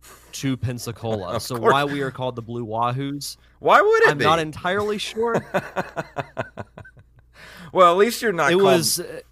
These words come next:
Speaker 2: least you're not called the Shuckers like Biloxi, and then your, your, your
Speaker 1: <laughs>
Speaker 2: logo looks like a sideways vagina <laughs> with, with googly eyes. <laughs>
Speaker 1: You have no idea the jokes that we've made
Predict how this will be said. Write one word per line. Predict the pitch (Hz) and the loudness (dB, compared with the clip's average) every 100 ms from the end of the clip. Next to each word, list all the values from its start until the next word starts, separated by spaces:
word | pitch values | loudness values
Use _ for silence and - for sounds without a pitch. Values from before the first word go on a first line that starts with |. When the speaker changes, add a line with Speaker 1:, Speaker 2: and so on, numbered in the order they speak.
| - | -4
Speaker 2:
least | 202 220 | -2 0
you're | 208 | 0
not | 147 | 0
called | - 143 110 | 2 0 0
the | |
Shuckers | 101 - - 95 104 78 78 - - _ | -2 -2 0 0 -2 -6 -8 -12 -18 _
like | 87 87 71 | -10 -10 -10
Biloxi, | 82 87 - 110 98 | -6 -6 -6 -6 -4
and | 92 | -4
then | 95 | -4
your, | 92 90 85 | -4 -4 -4
your, | 80 87 85 82 78 53 | -4 -2 -2 -4 -8 -12
your | 65 85 | -4 -4
Speaker 1:
<laughs> | 87 | 0
Speaker 2:
logo | 98 101 98 92 | 0 0 0 0
looks | 87 90 - - | 0 -4 -4 -6
like | 90 - | -6 -6
a | 80 | -8
sideways | 78 - 92 90 85 87 87 67 | -8 -4 -4 -4 -4 -4 -6 -8
vagina | 71 73 85 85 82 76 - _ | -10 -8 -8 -8 -8 -12 -14 _
<laughs> | - - | -20 -8
with, | 139 95 80 | -4 -4 -6
with | 98 98 78 | -4 -4 -4
googly | - 101 92 87 80 | -4 -2 -2 -4 -4
eyes. | 78 82 95 90 - - - - | -4 -4 -2 -4 -6 -18 -20 -14
<laughs> | 143 - - - - - - - - - - _ _ _ _ _ _ _ _ - 202 160 135 | -12 -12 -16 -18 -18 -18 -18 -18 -18 -20 -20 _ _ _ _ _ _ _ _ -14 -10 -8 -2
Speaker 1:
You | 165 | 2
have | 175 165 143 | 4 4 2
no | 151 156 | 0 2
idea | 147 139 127 131 127 | 2 2 -2 -4 -4
the | 117 | -6
jokes | 110 131 123 117 | -8 -6 -6 -6
that | - 131 | -10 -8
we've | 123 101 | -8 -8
made | 117 110 107 | -8 -6 -6